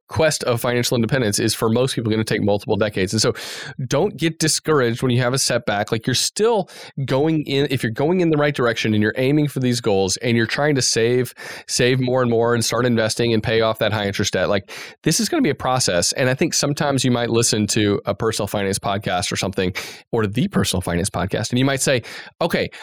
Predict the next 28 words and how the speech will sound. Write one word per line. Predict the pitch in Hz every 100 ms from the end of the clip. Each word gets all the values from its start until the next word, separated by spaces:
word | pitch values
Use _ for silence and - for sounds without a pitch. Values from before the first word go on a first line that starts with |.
| -
I | 135 180
just | 214 190
want | 123 143 160 -
to | 135 127 120 113 - _ -
overnight | 147 156 143 139 135 117
get | 123 -
there. | 92 90 - - _
It | 160 156 160
doesn't | 180 196 -
happen | 151 143 101
overnight, | 92 87 85 - -
right? | 117 143
And | 143
you | 139
might | 151 143
find | 160 147
the |
motivation | 127 139 131 127 127 143 135 -
and | 120 120
you |
might, | 120 120 120
like, | 113 104 98 - -
get | 127
started | - 131 123 113
strong, | - 123 117 120
which | 110 -
is | 104
great, | 110 110 110